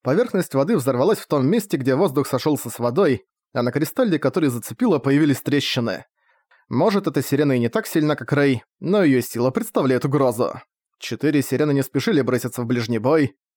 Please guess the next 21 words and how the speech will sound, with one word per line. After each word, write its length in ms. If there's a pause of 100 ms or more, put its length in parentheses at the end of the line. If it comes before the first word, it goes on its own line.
ни 100
одна 300
из 120
них 200
не 60
собиралась 440
спускаться. 720 (340)
Ну 280
раз 280
так... 340 (480)
"Огненный 600
шар!" 580 (540)
Вытянув 580
правую 380
руку, 320
поддерживая 640
ее 160
левой, 400 (180)
я 180
запустил 480
заклинание. 800